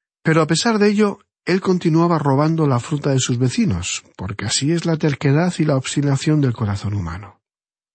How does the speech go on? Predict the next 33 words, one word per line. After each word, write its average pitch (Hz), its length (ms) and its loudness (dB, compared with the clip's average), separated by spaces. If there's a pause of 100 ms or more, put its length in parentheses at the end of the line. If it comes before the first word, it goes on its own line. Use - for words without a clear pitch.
(180)
Y 139 100 2
aunque 127 240 0
pensaba 196 460 0
que - 120 -10
algún 139 320 0
día 135 340 2 (500)
Dios 135 440 2
le 131 140 4
iba 147 140 2
a - 20 0
juzgar, 107 640 -2
decidió 165 640 0 (160)
seguir 135 480 0 (520)
actuando 104 540 -6
mal. 101 340 -12 (540)
Y 143 60 0
amigo 185 240 4
oyente, 180 420 0 (640)
no 180 140 -2
pensamos 151 520 0
que 110 140 -2
Dios 127 300 2
actúe 139 320 -2
de 98 180 0
esa 95 180 -6
manera. 90 480 -10 (640)
En 135 120 2
el 139 80 4
libro 214 260 2
de 175 80 0
los 139 160 0
Proverbios 170 640 0
leemos: 107 600 -4